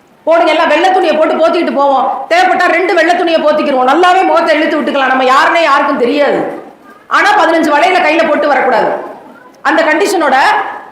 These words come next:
நம்ம வெள்ளை சேலையை போத்துற இடத்துக்கு போயிடலாம். அப்ப இந்த வெள்ளை சேலையில கஸ்டமைஸ் பண்றதுன்னு ஒண்ணு வராது.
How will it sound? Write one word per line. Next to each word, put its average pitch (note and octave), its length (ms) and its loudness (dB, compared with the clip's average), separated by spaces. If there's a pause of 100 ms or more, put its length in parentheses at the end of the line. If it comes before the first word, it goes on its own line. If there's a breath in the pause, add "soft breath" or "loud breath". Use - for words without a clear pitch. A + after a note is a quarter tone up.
(100)
நம்ம D#4+ 140 -2
வெள்ளை D#4 180 2
சேலையை F4+ 280 0
போத்துற D#4 180 0
இடத்துக்கு D4+ 420 -2
போயிடலாம். B3 300 -2
அப்ப - 180 -2
இந்த D4+ 160 0
வெள்ளை D4 300 0
சேலையில F#4+ 380 0
கஸ்டமைஸ் F4+ 560 -2
பண்றதுன்னு E4 380 -2
ஒண்ணு D4+ 120 0
வராது. C#4+ 380 2